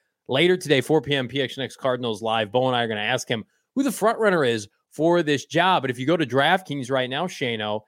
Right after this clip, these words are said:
it's Brian Flores at plus three hundred, followed by Sean Payton at plus three fifty. Give me either of those. Vance Joseph plus four fifty. Now DeMeco Ryans at plus seven hundred. DeMeco Ryans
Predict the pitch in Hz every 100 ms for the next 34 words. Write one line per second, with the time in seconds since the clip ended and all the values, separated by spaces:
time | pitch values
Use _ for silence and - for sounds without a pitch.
0 | _ _ - 127 - 127 123 156 180 -
1 | 170 180 147 101 92 - 110 - 127 -
2 | - 135 120 127 120 104 131 131 131 110
3 | - 127 110 - 123 113 98 117 101 -
4 | 123 110 - 139 - 110 98 _ _ _
5 | - 180 190 151 143 160 160 135 135 143
6 | 151 - _ _ 123 139 139 - 139 135
7 | 131 139 127 - 156 170 160 131 117 120
8 | 113 127 135 127 135 135 117 120 127 117
9 | 117 - 139 - - 131 120 104 156 139
10 | 110 101 - _ _ - 120 131 143 160
11 | 170 139 117